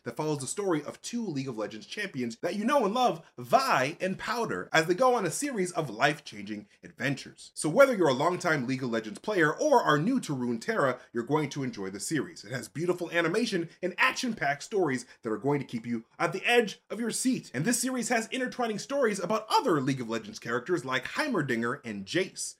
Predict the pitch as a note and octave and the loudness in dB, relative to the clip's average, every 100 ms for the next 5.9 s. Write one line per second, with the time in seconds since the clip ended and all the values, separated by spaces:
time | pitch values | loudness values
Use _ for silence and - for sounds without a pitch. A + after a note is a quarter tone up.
0 | _ - D#3 - C#4 A3 F#3 - F#3 D#3+ | _ -6 0 4 4 2 -2 2 4 4
1 | C#3+ D#3 D3 G3 D#3 D#3 A3+ A#3 E3+ D#3+ | 4 0 2 0 0 2 0 0 0 0
2 | C3+ B2+ B2+ - - B2 - B3 - B3 | 0 -2 -2 -6 -6 -2 0 0 0 2
3 | F#3+ F3 - G3+ G#3 - B3+ B3+ A#3+ C#4 | 4 2 -4 -6 -4 0 0 0 0 -2
4 | A#3 B3 E3+ - - D#4 - B2+ A#2 A#2 | -2 -2 0 0 0 -2 0 0 0 0
5 | C3 B2 - G#3+ F#3 - B3 E3+ | -2 -2 -4 -4 -2 -4 -4 -6